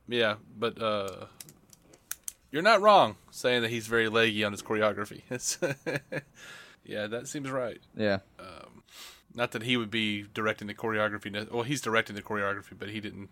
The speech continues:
Speaker 1: set it in motion.
Speaker 2: No, I mean, I'm pretty sure I saw chor-, choreographer credit somewhere here. There's somebody who does this, but you can always kinda
Speaker 1: Mm-hmm.
Speaker 2: suggest a thing. Maybe this would be more
Speaker 1: Sure.
Speaker 2: He, he probably just gave the guy, like, a copy of one of the episodes he did of Agent May just flipping around and, "Do this.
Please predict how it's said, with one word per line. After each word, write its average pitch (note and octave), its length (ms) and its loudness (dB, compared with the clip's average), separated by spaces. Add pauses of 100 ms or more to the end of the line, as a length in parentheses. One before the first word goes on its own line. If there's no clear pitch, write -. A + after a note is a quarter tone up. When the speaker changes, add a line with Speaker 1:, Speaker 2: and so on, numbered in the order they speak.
Speaker 1:
set G#2 220 -4
it G2 140 -10
in G2 80 -12
motion. G2 380 -8 (180)
Speaker 2:
No, C3+ 140 -4
I D#2 100 -6
mean, E2+ 400 -6 (180)
I'm - 120 -6 (180)
pretty G2+ 160 0
sure F#2 240 2 (160)
I F#2 100 -2
saw F2+ 240 0
chor-, - 300 2
choreographer G2 520 4
credit G2 240 -4
somewhere G#2 280 -10
here. G#2 260 -12
There's E3+ 160 2
somebody D3 240 6
who A2+ 80 2
does G2 240 2
this, F2 220 -6
but D#2+ 100 -6
you G#2+ 80 -4
can A#2+ 100 2
always A2 220 6
kinda F2+ 280 -2 (280)
Speaker 1:
Mm-hmm. A2+ 120 -8
Speaker 2:
suggest A2 420 2
a F2+ 60 0
thing. F2+ 300 -6 (400)
Maybe G3 160 -14
this A#3 160 -20
would - 100 -14
be F#3 40 -10
more F3+ 100 -12
Speaker 1:
Sure. - 320 -14 (240)
Speaker 2:
He, C3+ 180 -2 (160)
he A#2 100 4
probably G#2+ 240 8
just G2+ 140 2
gave G2+ 180 6
the F#2+ 80 -4
guy, F#2+ 120 8
like, F#2 200 6
a - 20 -12
copy F#2+ 320 4
of F2+ 80 2
one G2 80 2
of F#2 60 2
the F2+ 60 4
episodes F2+ 420 0
he F#2+ 80 2
did F#2 180 6
of F2+ 160 0 (220)
Agent F#2+ 240 2
May F2+ 180 6
just F#2 340 0
flipping F#2 300 0
around F#2 380 4
and, F#2 100 -4 (200)
"Do F3 80 0
this. D#3 320 -4